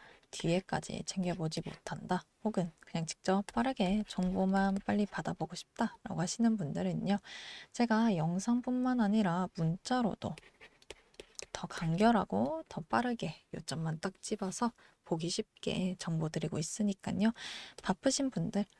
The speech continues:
또 혹은 빠르게 실시간으로 보고 싶은 정보만 딱 받아보고 싶으신 분들, 위에 띄워드리고 있는 제 개인 번호 육오일팔 구삼오공으로요. 브리핑 드리고 있는 대성산업, 대성이라고 문자 남겨주시면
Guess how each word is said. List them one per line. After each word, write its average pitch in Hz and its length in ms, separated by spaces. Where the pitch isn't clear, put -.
또 175 120
혹은 220 600
빠르게 202 280
실시간으로 214 960
보고 165 180
싶은 - 240
정보만 175 520
딱 - 140
받아보고 165 480
싶으신 220 440
분들, - 320
위에 208 260
띄워드리고 185 460
있는 165 300
제 - 180
개인 175 320
번호 - 240
육오일팔 165 840
구삼오공으로요. 190 1000
브리핑 233 400
드리고 226 320
있는 196 540
대성산업, 196 760
대성이라고 175 680
문자 175 360
남겨주시면 170 960